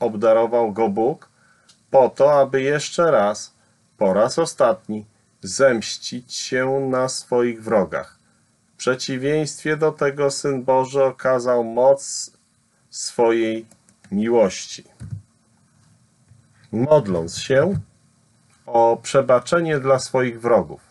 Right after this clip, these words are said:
Gdy grzeszność ludzka osiągnęła tu swój szczyt, miłość Zbawiciela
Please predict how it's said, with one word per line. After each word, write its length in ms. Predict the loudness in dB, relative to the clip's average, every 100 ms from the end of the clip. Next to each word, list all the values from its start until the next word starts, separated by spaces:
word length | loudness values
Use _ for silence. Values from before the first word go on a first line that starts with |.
| _ _ _ _ _ _ _ -14
Gdy 460 | -10 -4 0 2 0
grzeszność 840 | -2 0 2 2 -4 -6 -6 -8
ludzka 560 | -8 -8 -8 0 2 4
osiągnęła 840 | 2 -2 -2 0 2 2 4 2
tu 260 | 0 -4 -6
swój 400 | -8 -4 -2 -2
szczyt, 420 | -6 -6 -4 -4 -6 _ _ _ _ _ _ -4
miłość 640 | 0 2 2 0 -6 -14
Zbawiciela 1080 | -12 -4 2 2 0 -4 0 2 0 -4